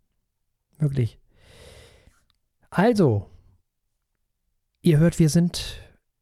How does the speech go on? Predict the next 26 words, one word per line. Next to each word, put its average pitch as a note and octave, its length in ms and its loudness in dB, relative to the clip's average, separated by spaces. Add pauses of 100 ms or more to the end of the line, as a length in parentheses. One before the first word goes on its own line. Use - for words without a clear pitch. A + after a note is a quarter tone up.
(140)
begeistert D3 600 0
vom F#3 300 0
Maker's F3 360 0
Mark. C3+ 400 -2 (1400)
Und C#3+ 140 2
es C3 160 -2
gab A2 320 -2 (440)
sechs C3 340 -2
Punkte E3 240 -2
von E3+ 160 -2
Frau B2+ 180 -4
Eichler A#2+ 460 -2 (100)
und - 340 -4
sechs B2 440 -2
Punkte D#3 280 -2
von C3 180 0
mir. A#2+ 240 2 (540)
Und B2 240 -2
wir A#2+ 200 0
haben F3 200 2
natürlich C#3 360 0
auch A2+ 120 -4
das - 220 -2
nächste A2 300 -4
Mal B2 160 0
Themen. A#2+ 340 -6